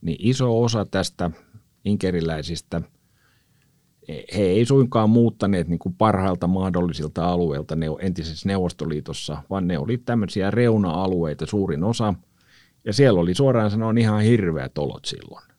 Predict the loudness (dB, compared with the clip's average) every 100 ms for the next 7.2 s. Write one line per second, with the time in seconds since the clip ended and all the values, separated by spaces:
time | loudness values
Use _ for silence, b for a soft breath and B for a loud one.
0 | _ _ _ _ _ -8 0 2 2 0
1 | 0 4 6 4 2 0 2 4 4 0
2 | 0 0 0 -4 -4 -2 -2 -2 -2 -2
3 | -2 b b b b -4 -2 0 -2 0
4 | 2 4 4 4 4 0 -8 -10 -8 -6
5 | -4 -4 -2 2 0 0 0 2 2 2
6 | 0 -2 -2 -4 -6 -8 -8 -10 -16 -14
7 | -16